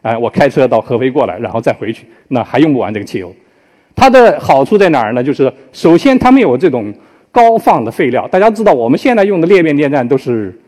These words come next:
化石燃料，尤其是二三五、二三八，它一旦要发生事故以后呢，它有长达上百万年的这个，上百万年的这种放射性的废料。那么聚变的产物是什么？聚变的就是一个能源，中子和氦气。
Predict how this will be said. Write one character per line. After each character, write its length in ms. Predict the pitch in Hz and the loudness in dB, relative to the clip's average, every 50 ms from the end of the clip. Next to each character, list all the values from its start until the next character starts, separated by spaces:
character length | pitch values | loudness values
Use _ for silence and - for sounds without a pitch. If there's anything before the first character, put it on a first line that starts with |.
| _ _ | _ _
化 220 | _ _ 226 156 120 | _ _ 0 0 0
石 140 | - 139 110 | -2 -6 -8
燃 160 | 101 92 95 | -8 -8 -8
料， 160 | 104 90 87 _ _ - | -10 -12 -12 _ _ -2
尤 160 | 139 156 190 | 0 0 2
其 160 | - - 156 | 2 0 -2
是 240 | 147 - 143 131 120 - | -2 -2 -2 -2 0 0
二 140 | 156 147 123 | 0 0 0
三 200 | - 147 135 120 | 0 -2 -2 -2
五、 100 | 98 117 | -2 -4
二 80 | 113 107 | -6 -6
三 200 | - 120 110 113 | -6 -6 -6 -2
八， 200 | 113 113 110 - - - - _ _ | -2 -2 -2 -4 -8 -14 -20 _ _
它 100 | - - | -2 0
一 140 | 139 139 165 | 0 2 2
旦 180 | 170 175 143 131 | 2 2 2 0
要 120 | 120 107 | 0 -2
发 180 | - 147 135 120 | 0 -2 -2 -2
生 100 | 135 135 | -2 -4
事 160 | - 139 139 | -4 -4 -4
故 160 | 131 120 104 | -4 -6 -8
以 60 | 95 | -6
后 140 | - 127 107 | -8 -8 -8
呢， 100 | 95 98 | -8 -8
它 120 | - - 127 | -6 -4 -4
有 120 | 117 101 95 - - - - _ _ _ _ _ | -4 -6 -8 -12 -20 -20 -20 _ _ _ _ _
长 320 | - - - 160 240 269 226 | -2 0 0 2 0 0 -2
达 160 | 160 170 196 | -2 -2 -2
上 300 | - - - 208 147 123 | -2 -2 -2 -2 -2 -2
百 220 | - - 82 82 | -4 -4 -6 -8
万 180 | 98 98 98 104 | -10 -12 -10 -10
年 180 | 120 110 98 | -10 -10 -10
的 120 | 104 107 104 | -10 -12 -8
这 140 | - 127 104 | -8 -8 -8
个， 60 | 101 | -4
上 220 | - - 170 98 | -4 -4 -4 -4
百 220 | - - 87 82 107 | -4 -6 -8 -8 -4
万 220 | 180 269 233 151 | -2 -2 -2 -2
年 160 | 113 107 110 120 | -4 -6 -6 -4
的 80 | 123 | -4
这 80 | 120 123 | -4 -6
种 160 | 98 95 - _ _ _ _ _ | -8 -10 -14 _ _ _ _ _
放 160 | - 175 147 | -4 -2 -2
射 80 | 131 123 | -2 -4
性 100 | 139 123 | -6 -4
的 60 | 120 | -4
废 140 | - 135 123 | -4 -4 -4
料。 140 | 127 110 - - _ _ _ _ _ _ | -4 -6 -8 -12 _ _ _ _ _ _
那 100 | - 175 | -4 -2
么 60 | 185 190 | -2 -2
聚 160 | - - 381 480 294 | -4 -4 0 2 2
变 180 | 277 269 226 175 | 4 2 2 0
的 120 | 156 - | 0 0
产 240 | - - 117 101 123 | 0 -2 -4 -4 -4
物 80 | 147 147 | -6 -6
是 120 | 123 135 104 | -6 -8 -8
什 80 | 110 | -8
么？ 120 | 110 98 90 _ _ _ _ | -8 -10 -12 _ _ _ _
聚 180 | - - 359 285 277 | 0 2 4 6 6
变 160 | 294 254 226 | 4 2 2
的 80 | 175 | 0
就 120 | 143 - 277 | 0 0 -2
是 140 | - - 202 | -2 -2 -2
一 60 | 156 | -2
个 60 | 139 | -2
能 160 | 113 104 127 170 | -4 -4 -4 -2
源， 240 | 160 139 143 143 139 | -2 -2 -4 -4 -4
中 220 | - - 185 170 | -4 -4 -4 -4
子 100 | - 110 | -4 -6
和 140 | 90 117 113 | -6 -6 -4
氦 160 | - 180 120 110 | -2 -2 -4 -4
气。 200 | - - 143 | -6 -10 -12